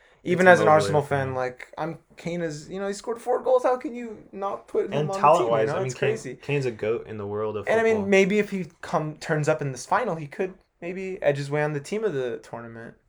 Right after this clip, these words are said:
Speaker 1: Mm-hmm.
Speaker 2: Kane. But right now, yeah, Immobile is useful, more useful for this Italy team.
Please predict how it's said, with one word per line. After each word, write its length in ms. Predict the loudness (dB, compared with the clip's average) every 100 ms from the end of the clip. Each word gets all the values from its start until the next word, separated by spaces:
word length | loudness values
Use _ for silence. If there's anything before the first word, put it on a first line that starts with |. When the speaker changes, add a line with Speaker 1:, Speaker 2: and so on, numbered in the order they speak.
| _
Speaker 1:
Mm-hmm. 280 | -10 -8 -8 -14 _
Speaker 2:
Kane. 480 | -6 -6 -8 -16 -18 _ _ _ _
But 360 | 8 10 10 8
right 220 | 4 4
now, 600 | 4 2 2 2 0 -4 -8
yeah, 540 | -4 0 0 0 -4 -10
Immobile 340 | -6 -4 0
is 300 | -2 -2 -8 -16 -18 -12
useful, 640 | -4 -4 -6 -4 -4 -4
more 160 | 0 0
useful 380 | 0 -6 -8 -6
for 120 | -6
this 200 | -6 -8
Italy 280 | -6 -6 -8
team. 380 | -10 -12 -12